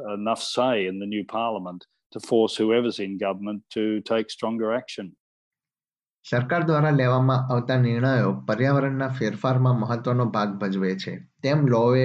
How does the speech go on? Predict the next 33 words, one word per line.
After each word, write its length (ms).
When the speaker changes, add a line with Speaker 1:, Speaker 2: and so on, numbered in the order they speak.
Speaker 2:
ઉમેર્યું 400
હતું. 260
Speaker 1:
Government 420
decisions 720
decide, 720
uh, 260
things 320
like, 380
uh, 160
whether 240
we 120
burn 340
coal 340
and 160
gas 300
or 160
whether 280
we 120
accelerate 640
the 160
transition 560
to 100
clean 320
renewable 480
fuels. 500
Government 380
decisions 640
determine 580
whether 220
we 180
encourage 520
electric 460
vehicles 520